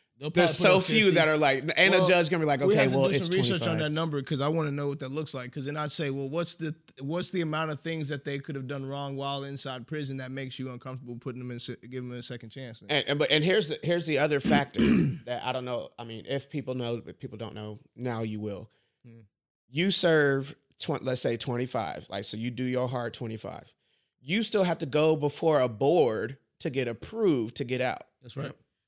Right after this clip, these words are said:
Speaker 2: So that board has to prove it. Those, uh, the family members of the people who you took the life from, they s-, have, they get to do character statements. They get to do a whole bunch of other stuff.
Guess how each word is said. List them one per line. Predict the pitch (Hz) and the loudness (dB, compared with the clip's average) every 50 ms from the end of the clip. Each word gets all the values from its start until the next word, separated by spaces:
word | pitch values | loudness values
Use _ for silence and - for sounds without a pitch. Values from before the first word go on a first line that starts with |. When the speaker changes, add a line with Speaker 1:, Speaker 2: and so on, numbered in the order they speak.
| _ - | _ -2
Speaker 2:
So | - 156 147 139 | 2 2 4 4
that | 127 147 156 - 139 123 | 4 4 4 4 4 4
board | 151 156 165 170 170 175 | 4 6 6 6 6 4
has | 175 160 156 | 2 0 -2
to | - 151 | -2 -4
prove | - - 175 170 175 | -2 0 0 0 0
it. | 165 - | 0 0
Those, | 156 147 147 151 156 151 135 | 2 2 2 2 0 0 0
uh, | 139 131 123 120 | 2 2 2 0
the | 123 135 127 | 0 -4 -2
family | - - 147 147 160 165 156 | 0 0 0 2 0 0 -2
members | 156 160 160 160 160 165 170 170 160 | -2 -2 -2 -2 0 0 -2 -2 -2
of | - 143 135 127 | -4 -4 -4 -2
the | 120 131 | -4 -6
people | 120 - 151 - - 139 143 | -4 -4 -4 -4 -2 -2 -2
who | 143 139 135 135 - - - _ _ | -2 -2 -4 -4 -6 -10 -14 _ _
you | - 135 135 127 | -8 -8 -6 -6
took | - - - 147 143 - - _ _ | -4 -2 -2 -2 -2 -4 -8 _ _
the | - - 135 123 123 | -10 -4 -4 -2 -2
life | 123 117 120 139 | -2 -2 -2 -4
from, | - - - 98 98 - - _ _ _ _ _ _ _ _ | -4 -4 -4 -4 -4 -6 -8 _ _ _ _ _ _ _ _
they | - 147 151 170 | 0 2 2 2
s-, | 170 - | 2 0
have, | - - 147 160 156 139 - - 127 | -2 0 0 2 0 0 -2 -6 -4
they | 120 143 147 | -2 -2 -2
get | 151 151 147 - | 0 -2 -4 -4
to | 147 139 | -6 -6
do | 135 139 135 | -4 -4 -4
character | 127 - 170 151 147 - 151 156 | -4 -4 -4 -4 -4 -4 -6 -6
statements. | - - 151 131 - 147 143 143 | -4 -4 -4 -4 -4 -6 -6 -4
They | 143 135 | -4 -4
get | 139 139 | -4 -4
to | - 135 | -6 -6
do | 123 127 123 | -4 -4 -2
a | 123 | -2
whole | 143 147 | -2 -2
bunch | 135 147 143 - | -4 -4 -4 -4
of | - - | -4 -4
other | 127 120 110 | -4 -6 -8
stuff. | - - - - - - | -8 -8 -10 -12 -12 -16